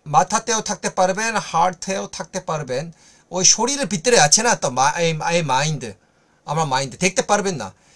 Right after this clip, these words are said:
근데 에이, 마인드 빗들어 들다. 들다 만의 끼. 바이레 테케 빗들어 쫄래 아시베. 바이레 테케 빗들어 쫄래 아시베.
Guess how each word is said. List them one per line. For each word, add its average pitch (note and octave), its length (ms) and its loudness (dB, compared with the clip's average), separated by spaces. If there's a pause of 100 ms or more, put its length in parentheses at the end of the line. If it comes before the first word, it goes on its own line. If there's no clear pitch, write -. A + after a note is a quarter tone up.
(200)
근데 C4+ 260 -8
에이, B3 140 8
마인드 G#3+ 500 8
빗들어 A#3 360 6 (240)
들다. F3 680 2 (260)
들다 B3 300 4
만의 C4 280 4
끼. A#2 220 -6 (520)
바이레 D#3+ 400 6
테케 E4 500 0 (600)
빗들어 G#3 340 0
쫄래 F#3+ 260 -2
아시베. G#2 420 -4 (2250)
바이레 D3+ 340 -4
테케 - 500 -6
빗들어 E3 360 -8
쫄래 A#2+ 260 -10
아시베. F#2 300 -6